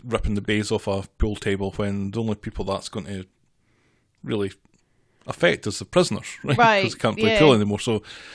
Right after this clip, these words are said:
Speaker 1: I'd,
Speaker 2: And they're
Speaker 1: I'd
Speaker 2: all just,
Speaker 1: rather
Speaker 2: like, standing around and, and banging on stuff.
Speaker 1: Yeah,
Speaker 2: Nobody's
Speaker 1: like
Speaker 2: trying to beat up a guard or anything. Although
Speaker 1: Exactly.
Speaker 2: guards are running away from people.
Speaker 1: Like mon-, like the monkeys at the start of two thousand one, I would have preferred to see,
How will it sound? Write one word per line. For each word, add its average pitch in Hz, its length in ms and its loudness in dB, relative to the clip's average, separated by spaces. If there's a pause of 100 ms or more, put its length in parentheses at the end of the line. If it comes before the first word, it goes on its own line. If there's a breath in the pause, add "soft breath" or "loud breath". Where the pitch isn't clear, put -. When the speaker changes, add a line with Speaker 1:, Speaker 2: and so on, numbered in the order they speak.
(200 loud breath)
Speaker 1:
I'd, 151 100 2
Speaker 2:
And 277 100 2
they're - 80 8
Speaker 1:
I'd 302 80 10
Speaker 2:
all - 60 12
just, 170 160 8
Speaker 1:
rather 285 40 8
Speaker 2:
like, 269 160 4
standing 247 480 0
around 220 360 2
and, 190 220 -4
and 202 220 -4
banging 220 440 2
on 175 180 -2
stuff. - 560 -2 (380 soft breath)
Speaker 1:
Yeah, 139 180 4
Speaker 2:
Nobody's 110 200 4
Speaker 1:
like - 60 -6
Speaker 2:
trying 226 200 4
to 196 80 2
beat 202 280 0
up 202 160 2
a 170 140 2
guard 190 440 2
or 175 100 0
anything. 165 440 -4
Although 185 120 0
Speaker 1:
Exactly. 143 340 8
Speaker 2:
guards 247 320 6
are 269 160 4
running 277 320 4
away 247 220 0
from 208 220 -6
people. 156 460 -8
Speaker 1:
Like 120 240 -6
mon-, 135 240 2
like 123 200 0
the 123 120 0
monkeys 127 340 2
at 113 80 -2
the - 60 -14
start 113 260 0
of 107 140 0
two 127 100 0
thousand 104 360 0
one, 110 280 0
I 120 60 -6
would 113 80 -8
have 123 100 2
preferred 131 340 -2
to - 100 -10
see, 107 360 -2